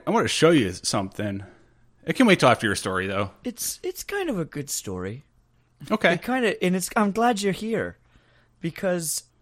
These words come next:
Speaker 2: there was a time that I worked in a bar and I had no one that cared about me and a bad boss,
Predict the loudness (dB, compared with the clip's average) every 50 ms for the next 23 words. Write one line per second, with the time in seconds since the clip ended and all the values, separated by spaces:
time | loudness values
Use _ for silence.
0 | _ _ -14 -8 -6 -4 -2 -2 -2 -2 -4 -6 -8 -10 -12 -12 -8 -8 -6 -6
1 | -4 -4 -4 -4 -6 -8 -10 _ _ _ _ _ _ _ _ _ _ _ _ _
2 | _ _ _ _ _ _ _ -16 -16 _ _ -14 -10 -6 -4 -4 -4 -4 -6 _
3 | -8 -6 -4 -2 -2 -2 -2 -4 -6 -8 -12 _ _ _ _ _ _ _ _ _
4 | _ _ _ _ _ _ _ _ _ _ _ _ -8 -4 -2 -2 -2 -2 -4 -8
5 | -6 -4 -4 -6 -6 -6 -6 -6 -6 -6 -8 -10 -12 _ _ _ _ _ _ _
6 | _ _ _ _ _ _ _ -20 -20 _ _ _ _ _ -12 -10 -10 -8 -8 -8
7 | -8 -8 -6 -6 -6 -6 -8 -10 -14 -20 _ _ _ _ _ _ _ _ _ _
8 | _ _ _ _ _ -8 -6 -2 0 0 0 0 0 -2 -2 -2 -4 -6 -6 -4
9 | -4 -4 -4 -4 -6 -6 -6 -6 -6 -6 -8 -10 -10 -12 -12 -12 -12 -12 -12 -8
10 | -6 -4 -2 -2 -2 -4 -6 -10 -10 -8 -8 -6 -6 -6 -6 -6 -8